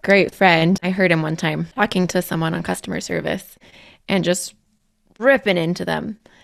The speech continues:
And afterwards, I said, "Is that how you, like, generally are with people when you, you're frustrated, you, you're complaining to someone?" And he said, "Yeah, like, they, they just, they messed up," or, you know, whatever it was. I kinda called him out and I was like, "You know,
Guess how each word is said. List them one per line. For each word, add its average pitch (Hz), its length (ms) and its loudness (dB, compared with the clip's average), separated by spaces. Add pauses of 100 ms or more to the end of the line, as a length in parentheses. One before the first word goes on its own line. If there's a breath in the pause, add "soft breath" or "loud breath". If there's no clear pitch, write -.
(200 soft breath)
And 202 160 -4
afterwards, 196 760 -4 (280)
I 220 80 0
said, - 320 -6
"Is 214 60 -6
that 262 180 2
how 277 100 4
you, 294 360 4 (100)
like, 247 160 0
generally 240 440 2
are 233 300 4
with 240 160 0
people 240 260 -2
when 233 120 2
you, 196 260 0 (240)
you're 208 120 0
frustrated, 208 520 -2
you, 208 120 -6 (200)
you're - 80 -6
complaining 202 540 -2
to 214 100 -8
someone?" 214 460 -2 (580 loud breath)
And 220 100 4
he 240 60 6
said, 254 200 0
"Yeah, 302 400 4
like, 220 220 2
they, 226 380 0 (100)
they 220 100 -8
just, - 460 -8
they 214 120 0
messed 269 300 2
up," 294 300 4
or, 190 340 0
you 262 100 -2
know, 240 100 0
whatever 233 260 2
it - 80 -4
was. 240 240 -4 (100)
I 240 40 -4
kinda 226 240 0
called - 240 2
him 254 100 4
out 277 160 6
and - 100 -2
I 240 40 0
was 233 100 -2
like, 226 200 -4
"You 240 80 2
know, 294 320 0